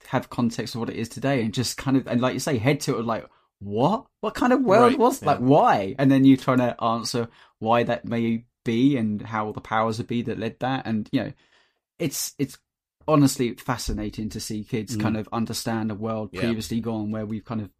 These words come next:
Speaker 1: built that around our heads.
Speaker 2: <laughs> And
Speaker 1: Um,
Speaker 2: then, and, and you need to, and I, I need to be c-, completely transparent here.
Speaker 1: Mm-hmm.
Speaker 2: We were having those con-,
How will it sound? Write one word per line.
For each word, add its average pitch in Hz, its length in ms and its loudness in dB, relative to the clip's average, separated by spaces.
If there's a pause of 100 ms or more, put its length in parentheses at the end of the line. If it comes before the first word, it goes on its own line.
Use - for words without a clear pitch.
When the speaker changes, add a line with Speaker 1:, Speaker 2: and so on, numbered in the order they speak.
(140)
Speaker 1:
built 101 200 -10
that 104 180 -10
around 107 260 -10
our 101 80 -10
heads. 104 420 -12
Speaker 2:
<laughs> - 260 -18
And 113 160 -6
Speaker 1:
Um, 104 80 -2
Speaker 2:
then, 131 160 -2 (500)
and, 147 220 0
and 151 160 2
you 170 100 0
need 170 200 2
to, 135 200 0
and 131 140 0
I, 131 260 -2
I 120 160 -2
need 131 220 -2
to 107 320 -4 (260)
be 113 220 -4
c-, - 80 -20 (260)
completely 127 760 -4
transparent 107 560 -4
here. 98 240 -12
Speaker 1:
Mm-hmm. 123 200 -4
Speaker 2:
We 151 140 4
were 170 140 6
having 139 300 2
those 131 160 -2
con-, 123 320 -2